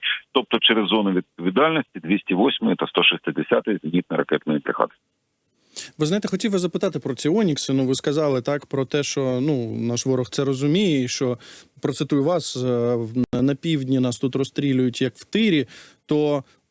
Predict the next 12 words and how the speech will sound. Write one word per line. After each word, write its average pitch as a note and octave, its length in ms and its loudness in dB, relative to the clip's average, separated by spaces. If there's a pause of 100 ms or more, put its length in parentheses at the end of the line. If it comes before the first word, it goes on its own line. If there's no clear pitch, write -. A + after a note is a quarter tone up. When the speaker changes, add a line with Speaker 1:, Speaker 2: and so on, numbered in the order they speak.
Speaker 2:
е, C3+ 340 2 (600)
чи G3 280 2
тільки G#3 600 2 (720)
нові, F#3 300 2
ну, G3 120 2
чи, - 160 -4
чи - 180 0
є G#3 200 2
ще G3 460 2
чим D3+ 200 0
можна, D3 500 4
м, C#3 640 2